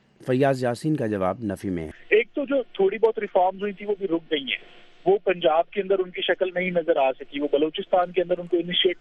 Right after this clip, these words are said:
Speaker 2: نہیں کروا سکے۔ وہ جو ایک، آ، ایک momentum بنتا ہے اور ظاہر ہے باقی، آ، جو political parties ہیں ان کو ولی اور نیلی follow کرنا پڑتا ہے۔ خان صاحب اس momentum کو انیشیٹ بھی نہیں کر پائے۔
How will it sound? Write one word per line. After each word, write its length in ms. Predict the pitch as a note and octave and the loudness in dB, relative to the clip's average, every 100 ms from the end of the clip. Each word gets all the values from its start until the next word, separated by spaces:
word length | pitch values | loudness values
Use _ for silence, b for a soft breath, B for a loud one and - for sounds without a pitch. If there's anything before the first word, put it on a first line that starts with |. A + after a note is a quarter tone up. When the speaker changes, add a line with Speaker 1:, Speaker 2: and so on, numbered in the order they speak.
| F3 | -4
Speaker 2:
نہیں 200 | F3 F#3 | -4 0
کروا 340 | F#3+ D#3+ C#3+ C#3 | 2 4 2 0
سکے۔ 220 | C#3 A2+ A2+ - - | 0 0 0 -4 -4
وہ 160 | D#3 F3+ | 0 0
جو 120 | F3 | 0
ایک، 200 | F#3 - | -2 0
آ، 160 | F3 E3 D#3 D#3+ | 2 4 4 4
ایک 120 | D#3 - | -2 0
momentum 480 | D3+ E3 F3 A#3 G#3 | 2 2 2 0 2
بنتا 380 | E3+ D#3+ E3 | 0 4 2
ہے 200 | D#3 D#3 | 2 0
اور 180 | F#3 E3+ - - | 2 -2 -2 -2
ظاہر 200 | D#3 C#3+ | 2 4
ہے 60 | E3 D3 | 2 0
باقی، 260 | C#3+ F#3 F3 - | 0 -2 -4 -2
آ، 60 | D3 C#3+ C#3 | 2 4 2
جو 120 | D3+ | -4
political 400 | - D3+ - E3+ | -2 -2 0 2
parties 420 | E3 C#3 C3+ F3 | 2 2 0 -2
ہیں 60 | G3+ | -2
ان 120 | F#3 | 0
کو 160 | G3+ G3+ b b - D#3 | -4 -4 b b 0 2
ولی 200 | G3+ A3+ | 2 2
اور 140 | A3 | 0
نیلی 220 | F#3 F#3 A3 - | 0 -6 -6 0
follow 260 | F#3 G#3 | 0 2
کرنا 280 | G#3+ F#3 F3 | 0 0 2
پڑتا 280 | D#3+ D#3 F#3 | 0 0 -2
ہے۔ 60 | |
خان 200 | G3 E3 E3+ | 0 -2 0
صاحب 100 | G3 | -2
اس 160 | F#3 - | -2 -6
momentum 420 | F3 D#3+ E3 G3 | -2 -2 -2 -4
کو 100 | G3+ | -2
انیشیٹ 500 | A3 G3+ - G3+ A#3 | -2 0 2 2 0
بھی 100 | B3+ | -4
نہیں 120 | B3 | -2
کر 160 | A#3 F#3 | 0 0
پائے۔ 200 | - A2 | 0 -2